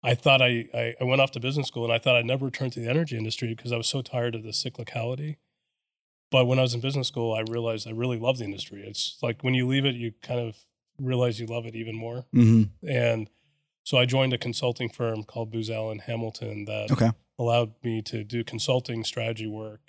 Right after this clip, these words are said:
Speaker 1: and commercial work within the energy industry.
Speaker 2: So is Booz, like, similar to, like, say, like, a McKinsey, Deloitte?
Speaker 1: It,
Speaker 2: Okay.
Speaker 1: yes. Mm-hmm.
Speaker 2: Okay.
Speaker 1: So I did, uh, that kind of consulting for about ten years, and then I went to F M C Technologies,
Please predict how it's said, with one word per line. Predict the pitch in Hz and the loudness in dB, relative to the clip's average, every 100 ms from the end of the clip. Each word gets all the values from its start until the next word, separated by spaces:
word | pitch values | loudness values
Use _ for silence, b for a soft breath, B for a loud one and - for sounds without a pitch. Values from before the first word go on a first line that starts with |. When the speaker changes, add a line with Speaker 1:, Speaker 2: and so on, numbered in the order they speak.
| _ | _
Speaker 1:
and | 107 104 - | -10 -8 -8
commercial | 120 113 - 107 | -6 -6 -6 -8
work | 110 104 - | -10 -14 -10
within | 117 113 | -8 -4
the | 113 113 | -4 -4
energy | 117 107 | -4 -6
industry. | 104 101 - 104 104 - | -10 -12 -12 -12 -6 2
Speaker 2:
So | - | 8
is | 135 | 8
Booz, | 107 143 175 | 10 8 10
like, | 156 | 8
similar | 123 - 127 123 | 8 8 8 8
to, | 113 | 6
like, | 110 107 | 4 4
say, | 110 | 4
like, | 101 | 4
a | 95 | 2
McKinsey, | 90 - 104 98 95 | 2 4 4 4 4
Deloitte? | 92 92 98 98 95 - | 2 2 2 2 2 -2
Speaker 1:
It, | 143 _ _ | -8 _ _
Speaker 2:
Okay. | - | 2
Speaker 1:
yes. | 143 120 - - _ - | 2 2 -4 -14 _ -4
Mm-hmm. | 120 127 | -2 -2
Speaker 2:
Okay. | 127 82 _ _ _ _ _ _ _ | -2 -6 _ _ _ _ _ _ _
Speaker 1:
So | - | 4
I | 135 | 6
did, | 135 143 131 - | 6 2 0 2
uh, | 127 123 120 | 6 6 6
that | 131 123 | 4 4
kind | 139 | 2
of | 123 | 0
consulting | 127 131 117 113 | -2 0 -2 -2
for | |
about | 120 117 113 | -2 -2 0
ten | 127 120 | -2 -2
years, | 117 117 113 - | -2 -4 -6 -10
and | 131 117 | -6 -2
then | 117 117 | 0 0
I | 117 113 | 0 -2
went | 110 113 | 0 -2
to | - 113 | -4 -4
F | 110 117 | -4 -6
M | |
C | 107 110 | -8 -8
Technologies, | - 117 117 113 107 107 107 104 | -8 -2 0 0 -4 -8 -8 -10